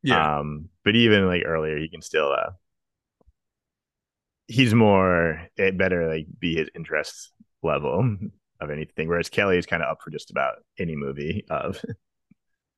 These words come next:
Speaker 1: Uh, yep, that's kinda how Winnie is. Is he's, he's,
Speaker 2: Yeah.
Speaker 1: he's pretty easy to please, which is great. Makes it, makes it,
Speaker 2: Mm-hmm.
Speaker 1: makes it pretty easy
Speaker 2: Yeah.
Speaker 1: when I wanna, wanna
Speaker 2: Yeah.
Speaker 1: watch something. Like I said in the, uh, he watched the end of Delta Force two with me with no <laughs> issues. Sat in bed and watched it. I'm like,
Speaker 2: Uh,
Speaker 1: "All
Speaker 2: good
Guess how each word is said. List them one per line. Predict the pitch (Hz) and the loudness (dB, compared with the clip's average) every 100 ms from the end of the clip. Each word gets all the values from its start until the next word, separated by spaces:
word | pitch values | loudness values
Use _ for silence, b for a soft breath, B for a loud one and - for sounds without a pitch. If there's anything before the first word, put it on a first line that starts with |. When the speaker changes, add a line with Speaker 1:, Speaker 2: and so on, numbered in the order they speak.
| _ _ _ - | _ _ _ -8
Speaker 1:
Uh, | 120 117 113 | -4 -2 -4
yep, | 117 147 165 | 2 2 2
that's | - 123 - - | 0 -2 -4 -4
kinda | 127 | 0
how | 127 123 | 2 2
Winnie | 127 117 | 2 0
is. | 107 104 | -2 -6
Is | 110 110 | -10 -8
he's, | 110 - | -10 -8
he's, | 120 110 | -4 -4
Speaker 2:
Yeah. | - | -4
Speaker 1:
he's | 92 117 | -6 -6
pretty | - 117 | -4 -2
easy | 110 104 | -2 -6
to | |
please, | 98 113 107 101 | -8 -8 -8 -10
which | - | -14
is | 98 | -16
great. | - 101 95 - | -10 -10 -10 -10
Makes | 104 | -12
it, | - | -14
makes | 101 107 | -16 -16
it, | - | -14
Speaker 2:
Mm-hmm. | 90 82 | -14 -14
Speaker 1:
makes | 110 | -16
it | - | -18
pretty | - 98 | -16 -6
easy | 101 113 | -2 -2
Speaker 2:
Yeah. | 98 | -2
Speaker 1:
when | |
I | |
wanna, | 95 95 98 | -8 -10 -14
wanna | 101 | -10
Speaker 2:
Yeah. | 98 98 | -10 -10
Speaker 1:
watch | 101 | -12
something. | - - 101 - | -14 -16 -18 -10
Like | 123 | -8
I | |
said | 120 147 120 | -2 0 0
in | 113 | -2
the, | 107 104 107 - - _ | -6 -8 -12 -18 -20 _
uh, | 117 107 98 - _ _ | -10 -8 -8 -12 _ _
he | 135 | -2
watched | 127 127 | -2 -2
the | 135 | -2
end | 131 | -4
of | 120 101 | -6 -8
Delta | 110 117 | -8 -8
Force | 113 117 - | -6 -8 -6
two | 123 | -8
with | 113 | -6
me | 110 | -10
with | 107 - | -12 -8
no | 117 110 | -8 -8
<laughs> | - - - | -8 -6 0
issues. | 233 - 240 - - - | 0 0 -2 0 -2 -2
Sat | - - | 0 0
in | 135 | 2
bed | 180 123 131 | 0 0 -2
and | - - | -8 -12
watched | - - - - | -12 -12 -8 -6
it. | |
I'm | 120 123 | -4 -4
like, | 123 | 0
Speaker 2:
Uh, | |
Speaker 1:
"All | 90 | 2
Speaker 2:
good | 80 | 2